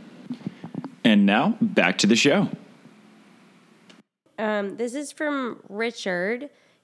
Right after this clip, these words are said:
Speaker 2: He says that he read this post by the excellent Czech Markéta Slukova, and it blew my mind. Is this sort of post-match analysis the norm at the professional level?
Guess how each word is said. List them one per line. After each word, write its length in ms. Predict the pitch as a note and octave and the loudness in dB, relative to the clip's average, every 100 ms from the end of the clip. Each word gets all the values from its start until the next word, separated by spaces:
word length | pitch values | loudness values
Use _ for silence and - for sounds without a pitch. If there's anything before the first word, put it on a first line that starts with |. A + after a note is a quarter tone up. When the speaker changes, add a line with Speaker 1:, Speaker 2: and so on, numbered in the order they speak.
| - | -6
Speaker 2:
He 200 | C4 C#4 | -4 -4
says 500 | - C4 A#3+ A3+ G3 | -4 -2 -2 -4 -4
that 280 | G#3 G#3 | -6 -6
he 180 | - A3+ | -8 -6
read 320 | G3+ G#3 A#3 | -4 -4 -4
this 260 | B3 C4+ - | -4 -6 -8
post 640 | - - G#3+ G3 - - | -14 -6 -4 -4 -10 -12
by 180 | F#3+ F#3 | -8 -6
the 160 | F#3 G3+ | -6 -8
excellent 680 | G3+ - - A3+ G3 - | -8 -10 -10 -8 -8 -10
Czech 440 | - - G#3+ A3 - | -14 -8 -6 -6 -8
Markéta 640 | F#3+ F3+ - G3 - G3+ | -10 -10 -10 -12 -8 -10
Slukova, 800 | - F3+ F3 - G#3+ F3 D#3+ - - | -10 -14 -14 -8 -8 -6 -8 -10 -10
and 100 | F#3 | -12
it 140 | F#3 | -12
blew 220 | F3+ F#3+ G3+ | -8 -6 -4
my 180 | F#3 | -4
mind. 480 | F3+ E3 D#3+ - - _ - _ - | -4 -6 -8 -12 -16 _ -20 _ -8
Is 180 | G#3 G3+ | -6 -4
this 180 | A#3 A#3 | -4 -4
sort 180 | - A3+ | -6 -4
of 200 | G#3+ - | -4 -8
post-match 800 | - G#3+ G#3 - G3+ G3 F#3+ - | -8 -4 -4 -8 -6 -4 -4 -8
analysis 680 | - G3 F#3 F#3 F#3 - F3+ | -10 -8 -6 -6 -8 -10 -14
the 140 | - F#3 | -10 -8
norm 440 | F#3 F#3 F3+ F3+ | -6 -4 -4 -6
at 200 | - - | -8 -12
the 80 | F3 | -14
professional 600 | - E3 E3 - E3+ D#3+ | -14 -12 -12 -12 -12 -12
level? 460 | D#3+ - - - | -12 -14 -16 -18